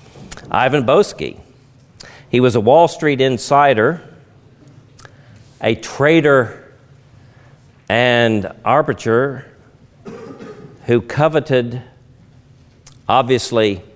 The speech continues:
a great deal of wealth. And he committed fraud back in the eighties.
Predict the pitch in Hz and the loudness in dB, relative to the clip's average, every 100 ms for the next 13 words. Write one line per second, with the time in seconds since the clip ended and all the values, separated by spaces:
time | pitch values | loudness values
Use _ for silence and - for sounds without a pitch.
0 | - _ _ - - - - - 101 131 | -20 _ _ -20 -20 -20 -20 -6 -2 2
1 | 147 117 135 123 98 107 123 - - - | 0 2 2 2 2 2 2 0 -10 -20
2 | _ _ _ _ _ _ _ _ _ _ | _ _ _ _ _ _ _ _ _ _
3 | _ _ _ _ _ _ _ - 113 117 | _ _ _ _ _ _ _ -4 -2 0
4 | 117 135 - 127 156 139 - 143 120 127 | 0 -2 0 0 2 0 0 2 4 4
5 | 120 120 120 123 113 104 92 87 117 131 | 2 -2 0 -4 0 2 2 0 -4 -6
6 | - - | -10 -14